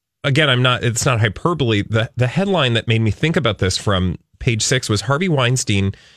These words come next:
used, uh, Cipriani properties as hunting grounds, or Cipriani, depending on how you pronounce it, right?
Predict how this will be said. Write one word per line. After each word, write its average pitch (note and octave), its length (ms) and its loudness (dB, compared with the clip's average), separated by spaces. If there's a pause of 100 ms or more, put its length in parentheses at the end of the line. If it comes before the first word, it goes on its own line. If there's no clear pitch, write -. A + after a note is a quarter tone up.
(180)
used, A#2 500 0
uh, G#2 180 0
Cipriani A2 640 0
properties F2 600 -2
as E2+ 120 -2
hunting B2 380 0
grounds, - 480 -4
or - 60 -2
Cipriani, D#2 640 -2
depending E2 380 -4
on D#2 60 -4
how E2 80 -2
you D#2 100 -2
pronounce D2+ 360 -4
it, - 60 -10
right? F#2+ 280 0